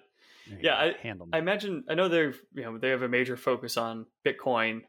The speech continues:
Speaker 2: probably Ethereum. Um, I don't know if they, it'd be interesting to see if something like that pops up, more focused on DeFi, whether it's they kind of expand their coverage or if, um,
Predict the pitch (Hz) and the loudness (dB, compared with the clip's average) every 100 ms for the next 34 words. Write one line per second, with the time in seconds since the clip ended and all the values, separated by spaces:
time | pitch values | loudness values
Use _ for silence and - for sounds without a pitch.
0 | _ - 123 117 113 - 120 113 113 110 | _ 0 2 2 -4 0 2 4 4 0
1 | 113 _ _ _ _ _ 120 117 110 110 | -4 _ _ _ _ _ -2 0 0 -2
2 | 110 113 _ - 123 120 117 - 117 113 | -4 -12 _ -6 -2 0 0 2 2 2
3 | - 135 175 185 175 143 151 135 135 123 | 0 0 0 2 2 2 0 0 0 -2
4 | 117 117 120 110 - 110 - 113 104 - | -4 0 2 2 2 0 2 2 2 -6
5 | _ 143 123 117 120 110 - 110 110 110 | _ -10 -6 -2 -2 -2 -4 -4 -4 -4
6 | - 110 107 - 120 110 113 117 113 - | 2 4 2 2 2 2 0 -2 -4 -4
7 | - - 117 110 113 110 - 113 110 110 | -4 0 0 2 -4 -4 -6 -6 -4 -2
8 | 113 110 107 107 110 - _ _ _ _ | -2 -2 -4 -4 -6 -8 _ _ _ _
9 | _ - - 110 104 | _ -18 -16 -16 -18